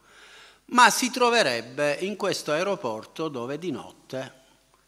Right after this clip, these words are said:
eh, salgono e scendono persone e cose che normalmente in un aeroporto normale non possono né salire né scendere. Cos'era l'aeroporto di Chinisia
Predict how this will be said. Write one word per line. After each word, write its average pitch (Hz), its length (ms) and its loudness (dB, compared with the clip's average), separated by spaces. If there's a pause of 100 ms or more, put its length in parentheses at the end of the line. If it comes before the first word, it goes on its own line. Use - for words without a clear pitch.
(440)
eh, 127 680 -4
salgono 160 600 2
e 202 40 -2
scendono 120 720 -2
persone 107 960 -8 (360)
e 185 220 -4
cose 113 640 -4 (100)
che 190 140 -4
normalmente 135 1080 -6
in 156 100 -4
un 175 140 -2
aeroporto 165 760 -4
normale 120 640 -6
non 190 240 -2
possono - 540 -8
né 196 100 -4
salire 95 640 -6
né 110 100 -16
scendere. 95 640 -10 (1400)
Cos'era 139 460 4
l'aeroporto 135 560 0
di 196 120 -4
Chinisia 151 920 0